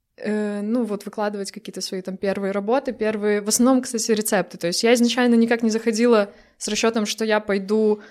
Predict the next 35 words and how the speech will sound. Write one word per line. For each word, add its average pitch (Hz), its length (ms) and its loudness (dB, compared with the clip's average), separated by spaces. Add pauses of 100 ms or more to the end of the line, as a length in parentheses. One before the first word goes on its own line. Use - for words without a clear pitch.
(240)
работать 208 440 2
на 202 80 2
кухню, 247 380 0
и 196 40 0
что 202 200 -4
я 196 220 4
вообще 208 360 2
хочу 208 280 -4
работать 196 340 -2
на 196 80 -2
кухне, 202 260 -4
не 196 120 0
было 180 160 -2
такого 170 260 -8
никогда. 175 420 -6
То 170 100 -8
есть - 160 -6
я 202 100 2
пошла 220 480 0
учиться 220 380 -2
на 208 100 0
иньяс, 220 360 4
потому 208 260 -6
что 214 160 -4
я 208 40 -2
не 208 60 -2
знала, 208 240 2
что 214 140 -4
я 214 60 -2
хочу 208 200 -6
делать, 226 380 4
а 185 100 -2
иньяс — 208 280 2
это 196 120 -6
такое, 202 480 0